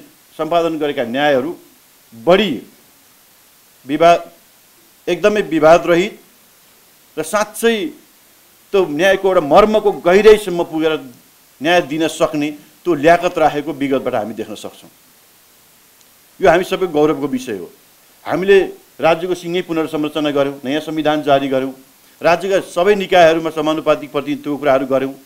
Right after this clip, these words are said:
राज्यका सबै क्षेत्रमा समानुपातिक प्रतिनिधित्वको कुराहरू हामीले गरेका छौँ। तर अहिले पनि न्यायको क्षेत्रमा हामीले जसरी न्यायाधीशहरूको हामीले नेतृत्व प्रदान गर्नुपर्ने हो,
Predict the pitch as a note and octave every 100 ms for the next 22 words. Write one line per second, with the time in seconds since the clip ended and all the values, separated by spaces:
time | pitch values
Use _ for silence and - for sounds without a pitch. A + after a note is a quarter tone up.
0 | _ _ _ C3+ D#3 E3 E3 - F#3 G#3
1 | E3 E3+ D#3+ C#3 D#3 D#3 D#3+ D3+ D3+ D3
2 | C#3 C#3+ C#3 C#3 C#3 C3+ C3+ B2+ C3 C3
3 | C3 C3 C3 B2+ - _ _ - D3 E3+
4 | G3 A3+ A#3+ F3 E3+ E3 D#3+ D3 C3+ D3
5 | D3 B2 C#3+ B2+ D#3 G3 G3 D#3+ D3+ C#3+
6 | C#3 B2+ A2+ G#2+ - _ _ _ _ _
7 | _ _ _ _ _ - C#3+ E3+ F3+ D3
8 | G#2 - D3 D#3+ - D3+ D3+ D3+ D3 C#3+
9 | C#3 C#3 C3 B2